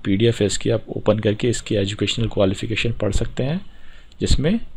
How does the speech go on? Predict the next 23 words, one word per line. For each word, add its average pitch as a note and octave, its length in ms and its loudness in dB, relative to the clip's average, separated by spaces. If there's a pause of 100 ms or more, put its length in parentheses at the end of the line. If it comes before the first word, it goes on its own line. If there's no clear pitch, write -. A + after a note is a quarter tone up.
three A#2+ 120 6
types A2+ 260 4
की - 120 6
post - 420 0
है। B2 140 4
education G#2+ 460 0
cadre G#2+ 320 4
में A#2 140 0
वन G2+ 220 2
ज़ीरो G#2 200 2
टू A2 140 0 (100)
post A#2+ 300 -2
है D3 60 0
और - 200 -2
इसका F#2+ 260 -2
breakup G#2+ 400 0
दिया A2+ 260 2
गया A#2+ 220 0
है। - 600 -4
Administrative D3 680 0
cadre G#2 260 4
में F#2+ 120 2
one G#2+ 240 2